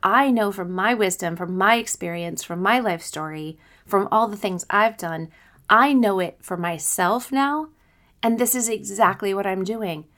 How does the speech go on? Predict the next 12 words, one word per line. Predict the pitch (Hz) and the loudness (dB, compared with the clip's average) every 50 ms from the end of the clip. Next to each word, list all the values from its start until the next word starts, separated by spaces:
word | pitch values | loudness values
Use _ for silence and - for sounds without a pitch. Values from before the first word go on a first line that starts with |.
| _ _ _ _ _ | _ _ _ _ _
I | - 202 190 | 0 0 0
did | 185 220 247 247 247 | 2 2 2 2 2
not | 226 214 214 208 214 208 - | 2 2 4 4 2 2 0
used | 202 202 196 196 196 - - | -2 0 0 0 0 -2 -4
to | - 202 | -4 -4
know | 190 190 214 254 269 | -2 2 4 4 4
it, | 254 175 - - - _ _ _ _ _ _ _ _ _ _ _ _ _ _ _ _ _ | 4 4 0 -4 -8 _ _ _ _ _ _ _ _ _ _ _ _ _ _ _ _ _
but | - 185 208 - | 2 2 4 4
now | 220 214 190 185 180 175 - | 4 2 2 2 2 0 0
I | 208 208 196 | 0 -2 -2
do. | 185 247 269 262 220 160 - 180 180 - _ _ _ _ _ _ _ _ _ _ _ | 0 0 0 2 2 0 0 -4 -8 -14 _ _ _ _ _ _ _ _ _ _ _
The | 185 190 - | -6 -6 -6